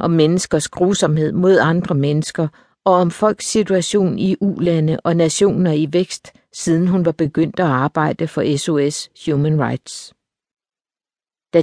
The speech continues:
Jenny gik igennem tolden i J F K lufthavnen i New York,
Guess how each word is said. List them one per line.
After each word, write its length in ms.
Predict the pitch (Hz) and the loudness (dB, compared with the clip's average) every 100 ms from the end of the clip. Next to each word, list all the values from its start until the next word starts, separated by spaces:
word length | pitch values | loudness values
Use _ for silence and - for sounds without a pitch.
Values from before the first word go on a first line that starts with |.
| - | 4
Jenny 240 | 180 185 202 | 4 4 2
gik 200 | 202 175 | 0 0
igennem 380 | 180 175 175 160 | 2 4 2 0
tolden 480 | - 196 175 151 | 0 2 2 2
i 100 | 147 139 | -2 0
J 240 | 165 156 147 | 0 2 0
F 100 | - | -4
K 80 | - | 2
lufthavnen 1080 | 202 220 202 175 - 180 175 151 165 160 156 | 4 4 4 2 2 0 0 2 0 0 0
i 100 | 147 | 0
New 280 | 147 147 | 0 0
York, 400 | 143 165 185 - | 2 4 4 0